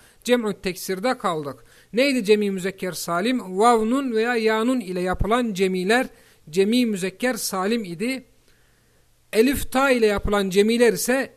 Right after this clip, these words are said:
cemi müennes salim idi. Cemi müzekker salim de tıpkı tesniye gibi iki şekilde yapılıyordu değil mi? Vav nun ya da ya nun ile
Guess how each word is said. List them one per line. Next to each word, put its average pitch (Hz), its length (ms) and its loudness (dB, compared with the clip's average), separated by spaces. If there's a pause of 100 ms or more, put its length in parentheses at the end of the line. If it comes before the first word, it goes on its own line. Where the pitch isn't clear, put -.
(120)
cemi 226 340 2
müennes 202 560 -2
salim 214 540 -2
idi. 151 380 -8 (600)
Cemi 247 240 6
müzekker 262 420 0
salim 240 480 0
de 254 320 -4
tıpkı 269 320 -4
tesniye 220 440 -2
gibi 226 220 -4
iki 240 280 -8
şekilde 247 380 -4
yapılıyordu 175 540 -2
değil 269 180 0
mi? 170 240 -4
Vav 202 280 4
nun 262 220 0
ya 202 180 -2
da 240 100 0
ya 208 260 4
nun 247 160 0
ile 214 400 -2